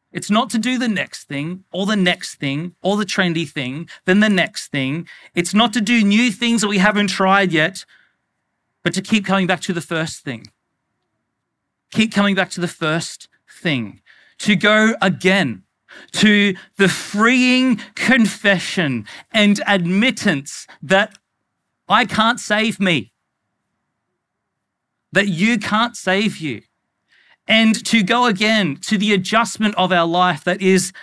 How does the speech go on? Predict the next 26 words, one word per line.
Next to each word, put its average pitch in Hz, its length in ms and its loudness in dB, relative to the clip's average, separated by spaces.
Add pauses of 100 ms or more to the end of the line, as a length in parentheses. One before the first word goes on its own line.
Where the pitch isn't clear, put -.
(160)
repentance 220 800 0
and 156 180 -2
turning 226 480 0
to 220 360 -2
and 147 120 -2
trusting 208 600 0
in 202 280 2 (220)
and 156 140 -4
putting 214 260 -2
our 175 100 2
confidence 208 720 -4
in 180 340 -2 (220)
the 165 80 -4
saving 226 600 -2
work 202 280 2
of 165 160 -4
Jesus 202 460 -4
Christ 196 480 -4 (100)
on 196 360 2
our 190 220 2
behalf 170 640 0 (240)
and 190 220 2
knowing 233 300 4
it 226 80 2
is 190 220 -2
finished. 262 840 -2